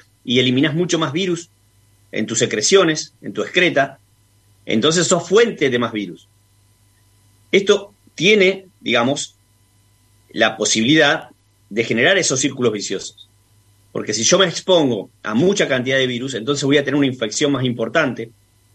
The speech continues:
y luego voy a liberar a mi alre-, a, al medio que me rodea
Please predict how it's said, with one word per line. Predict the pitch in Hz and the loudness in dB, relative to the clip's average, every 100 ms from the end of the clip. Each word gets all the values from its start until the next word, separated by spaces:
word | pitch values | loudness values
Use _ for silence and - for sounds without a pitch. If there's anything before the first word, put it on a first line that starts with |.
| _ _ _ _ - | _ _ _ _ -4
y | 123 | 2
luego | 165 175 | 2 4
voy | 156 160 | 4 4
a | 143 | 2
liberar | 127 127 185 151 131 _ _ _ _ _ _ _ _ _ _ _ _ | 0 0 0 -2 -6 _ _ _ _ _ _ _ _ _ _ _ _
a | 110 113 | -8 -2
mi | 113 | -2
alre-, | 107 104 | 0 -2
a, | 90 90 | -4 -4
al | 87 85 117 | -6 -2 4
medio | 175 147 - | 4 4 0
que | 123 107 | -4 -4
me | |
rodea | 107 135 147 120 139 | 0 0 2 2 -2